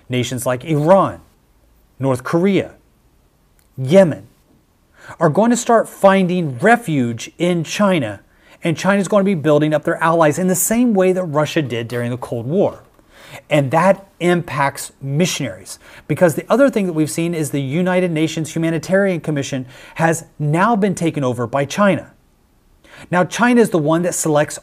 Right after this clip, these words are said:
all of the leadership as well as the investigators, the key investigators. What is the job of those key investigators for the United Nations Human Rights Commission Board?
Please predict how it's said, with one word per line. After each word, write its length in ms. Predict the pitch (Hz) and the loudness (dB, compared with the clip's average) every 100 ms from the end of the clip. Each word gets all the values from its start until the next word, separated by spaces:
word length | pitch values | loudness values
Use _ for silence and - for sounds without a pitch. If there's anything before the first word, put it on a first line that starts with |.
| - | 2
all 460 | 151 165 185 190 175 | 4 6 6 4 0
of 200 | 165 147 | -2 -2
the 100 | 135 | 0
leadership 580 | 175 214 226 - 214 - | 2 2 0 0 -2 -2
as 160 | 165 127 | -6 -2
well 300 | 151 156 160 | 0 2 2
as 160 | 156 | -2
the 120 | 151 | -2
investigators, 720 | 151 143 190 - 127 104 92 - | -2 0 0 0 -4 -4 -10 -12
the 100 | 127 | -12
key 300 | - 233 240 | -4 0 0
investigators. 600 | 185 185 - 113 85 - - - - | 2 0 -2 -8 -10 -20 -20 -20 -8
What 240 | 135 156 | 0 2
is 100 | 190 | 2
the 100 | 208 | 0
job 360 | 165 170 147 156 | -2 0 -2 -2
of 80 | 147 | -4
those 200 | 156 151 | -4 -4
key 220 | - 147 | -6 -4
investigators 580 | 143 143 - 131 139 139 | -2 -2 -2 -6 -6 -6
for 120 | 143 | -8
the 80 | 139 | -6
United 340 | 135 135 143 | -6 -6 -6
Nations 360 | 127 127 135 - | -6 -8 -10 -8
Human 200 | 135 127 | -8 -4
Rights 220 | 117 - | -6 -6
Commission 360 | 143 170 - 120 | -4 -4 -4 -10
Board? 220 | 90 | -10